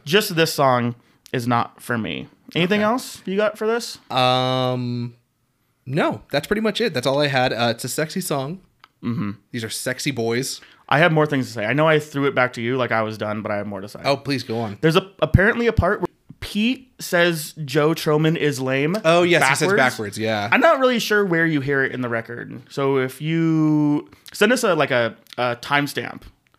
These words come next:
Speaker 2: I can just put a timestamp in the, uh, in the show notes if you like, or
Speaker 1: Okay.
Speaker 2: put it on Instagram.
Speaker 1: Okay, cool guy.
Speaker 2: I mean, you know.
Speaker 1: Post, make an entire Instagram post just with the timestamp of where he says Joe Troman is lame.
Speaker 2: I can absolutely do that.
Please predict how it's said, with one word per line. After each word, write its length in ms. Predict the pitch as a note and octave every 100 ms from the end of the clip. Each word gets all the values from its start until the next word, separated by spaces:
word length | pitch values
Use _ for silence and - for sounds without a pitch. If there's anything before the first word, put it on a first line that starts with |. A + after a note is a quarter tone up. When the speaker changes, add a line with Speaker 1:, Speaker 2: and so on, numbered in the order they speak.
| _ _
Speaker 2:
I 160 | F#2+ D3+
can 180 | C4+ F#3
just 160 | D#3+
put 100 | E3
a 20 | C3+
timestamp 440 | C3 A#2+ C3 A#2+
in 140 | A#2
the, 240 | A2+ A2+ G#2
uh, 260 | F#2+ F2+ A2+ _ _ _ _
in 60 | A2
the 60 |
show 180 | G2+ D#3
notes 220 | F#3 A2 G#2+
if 60 |
you 60 | G#2
like, 120 | D3
or 80 | C#3+
Speaker 1:
Okay. 80 | -
Speaker 2:
put 80 |
it 60 | E3
on 80 | C3+
Instagram. 440 | D#3+ - A2+ G#2+ -
Speaker 1:
Okay, 220 | A3+ D4+
cool 180 | E3 B2
guy. 200 | A#2 A#2+ - _ -
Speaker 2:
I 60 | F#3
mean, 220 | F#3 A3
you 80 | -
know. 160 | G#2+ C#3 - _
Speaker 1:
Post, 200 | A3 D4+
make 160 | A3+ A3+
an 100 | G#3+
entire 400 | F3+ - F#3 A3
Instagram 380 | F3+ D#3+ C#3+ C3
post 420 | C3 B2 A#2 - C3
just 320 | A#2+ D3+ F3+
with 120 | F#3+
the 60 | F#3+
timestamp 600 | D3+ C3+ B2 B2 A2+ A2 - - - -
of 100 | A#2
where 100 | B2
he 100 | B2+
says 240 | C3 A#2
Joe 140 | A#2 G#2+
Troman 340 | - A#2 A2+
is 140 | F#2
lame. 240 | - - -
Speaker 2:
I 100 | C#3
can 160 | B2+ B2+
absolutely 460 | A2 A2+ A2+ G#2 G#2
do 120 | F#2
that. 220 | G2